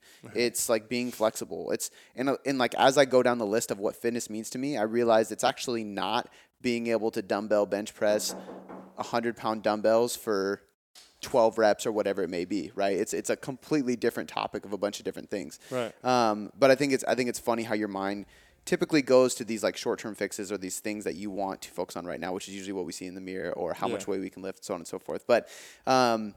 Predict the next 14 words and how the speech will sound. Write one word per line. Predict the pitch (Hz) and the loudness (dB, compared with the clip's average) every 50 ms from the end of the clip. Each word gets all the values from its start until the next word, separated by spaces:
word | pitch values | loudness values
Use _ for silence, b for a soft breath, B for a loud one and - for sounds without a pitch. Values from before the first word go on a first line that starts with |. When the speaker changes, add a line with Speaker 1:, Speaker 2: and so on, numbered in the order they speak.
| _ _ _ - | _ _ _ 4
Speaker 2:
I | - 147 | 6 8
love | 147 156 151 | 8 8 6
this | 147 143 | 6 2
conversation, | - 143 123 113 - 127 113 - 123 | 2 0 0 2 0 0 -2 0 0
man. | 113 113 | 0 0
I | 110 | 0
think | 123 117 | -2 -2
we | 107 113 | -6 -6
could | 104 127 107 | -6 -6 -4
probably | - 113 104 107 107 | 0 0 0 2 2
go | - 98 | 0 0
on | 101 101 104 | 0 0 0
this | 104 104 107 - | -2 -2 -2 -2
for | - 120 107 95 98 | -2 0 0 0 -2